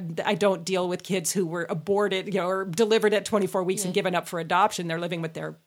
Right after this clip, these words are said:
Speaker 1: parents. It wasn't a, it wasn't a deliberate <laughs> birth. I, you know, interestingly enough, I did actually one where, um, oh no, sorry, I digress. It was, it was a, it was a twin birth, and they let one go, figuring they were gonna die, um,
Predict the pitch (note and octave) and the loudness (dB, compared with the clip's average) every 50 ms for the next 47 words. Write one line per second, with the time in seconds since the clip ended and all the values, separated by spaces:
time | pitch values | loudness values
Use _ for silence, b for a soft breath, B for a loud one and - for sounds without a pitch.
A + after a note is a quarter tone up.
0 | _ _ - F#3 G3+ G3 E3+ D3+ D3 - F3 F3 F3+ F3 F#3 F3+ E3 D#3 D#3 - | _ _ -2 0 0 2 0 0 -2 -4 -4 -2 -2 -2 -2 -2 -2 -2 -2 -2
1 | F#3+ F3+ G3+ G3 G3 F#3 E3+ E3 F#3 E3+ E3 E3 G#3 A3 A#3 A3 G3+ C4 C#4+ A#3+ | 0 0 2 2 0 -2 -4 -4 -6 -6 -2 0 0 2 2 2 4 6 6 6
2 | - A3 G#3+ F3+ D#3+ - - G#3+ G#3+ G#3 F#3+ - B B B B B B B - | 4 2 -4 -10 -12 -10 -8 -6 -6 -6 -6 -8 B B B B B B B 6
3 | C4+ C#4 D4+ D4+ D4+ D4+ C4+ - C#4+ D#4+ C#4+ D#4 D#4 - - D4 B3+ B3+ B3 A#3 | 8 8 8 8 8 6 6 6 4 2 2 2 0 0 2 2 2 2 2 2
4 | A3+ B3+ D#4+ - - F#3+ F#3+ A#3 B3+ - - G3+ A3+ - - G#3 F#3 F#3 E3+ G3 | 2 2 0 0 0 0 0 0 2 4 4 4 4 4 2 -2 -2 -2 0 2
5 | G#3+ A3+ G#3+ G3+ F#3+ F#3 F3+ F3 E3+ E3+ E3 E3 E3 D#3+ E3 E3 E3 D#3+ b b | 2 2 2 0 0 0 0 0 0 0 0 0 0 0 -2 -4 -6 -10 b b
6 | b b b b b b b b _ _ _ _ _ - G#3+ G3+ F#3+ E3 D3+ D3 | b b b b b b b b _ _ _ _ _ -2 0 0 0 -2 -4 -6
7 | - - D#3 D#3+ E3 D#3+ - - - - E3+ E3 E3 E3 D#3 D#3 D#3+ E3 E3 E3 | -6 -6 -4 -4 -6 -6 -8 -12 -10 -10 -8 -6 -6 -6 -6 -6 -6 -8 -6 -6
8 | - - G3 F#3+ F#3 F#3 F3+ - G#3+ G#3 G3+ G3 F#3+ F3 E3 - A#3 A#3+ A3 E3 | -6 -4 -4 -4 -4 -4 -2 0 0 0 0 0 -2 -6 -6 -4 0 0 2 2
9 | G#3+ - - B3+ B3+ B3+ A#3+ A#3 A#3 G3 G3 F#3+ G3 F#3+ F#3 F3 F3 F3+ F#3 F#3 | 0 0 2 4 6 6 6 6 6 4 4 4 2 0 -2 -2 -2 0 0 0
10 | - - F#3+ F#3 F#3 F3+ F#3 F3+ F3+ F#3 F3+ F#3 F3 E3 - - - G3 F3+ E3 | 0 0 -2 -2 -2 0 0 2 2 2 2 0 -2 -4 -8 -6 -4 -4 -2 -2
11 | F3+ F3 F3 F3 E3+ E3+ E3 E3+ F3 F3 E3+ E3 E3 E3+ E3+ F3 F3+ F3 E3+ E3+ | -4 -4 -4 -4 -4 -4 -4 -4 -4 -4 -4 -2 0 2 2 4 4 2 2 0
12 | F3+ - - F#3 F3 D#3 D#3 E3 E3+ E3+ D#3+ D#3+ | -2 -4 -4 -4 -2 -4 -4 -4 -6 -8 -12 -14